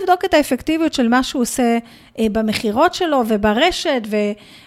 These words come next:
ומה, מה הכי אפקטיבי, הוובינר שלי, הפודקאסט שלי, ה-, והוא גילה שהדבר הכי אפקטיבי בעסק שלו היא קודם כל כתיבה יומיומית.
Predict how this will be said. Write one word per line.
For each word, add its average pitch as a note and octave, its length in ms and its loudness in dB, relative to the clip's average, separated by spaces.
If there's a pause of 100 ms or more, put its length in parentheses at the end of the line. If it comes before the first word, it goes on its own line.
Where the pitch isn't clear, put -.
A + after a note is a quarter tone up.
ומה, C4 200 2
מה C4+ 260 2
הכי D4+ 220 -2
אפקטיבי, C#4+ 600 -2
הוובינר D4 500 0
שלי, C4+ 340 -4
הפודקאסט C4+ 560 -8
שלי, C#4 460 -2
ה-, A3 280 0 (720)
והוא B3+ 220 -2
גילה C#4 300 0
שהדבר D4 500 -2
הכי F#4+ 300 -4
אפקטיבי D#4+ 640 -6
בעסק A3+ 460 -6
שלו C4+ 260 -2 (220)
היא B3+ 260 -2
קודם F4 260 0
כל D#4+ 280 -2
כתיבה B3 440 -2 (120)
יומיומית. A#3+ 680 -2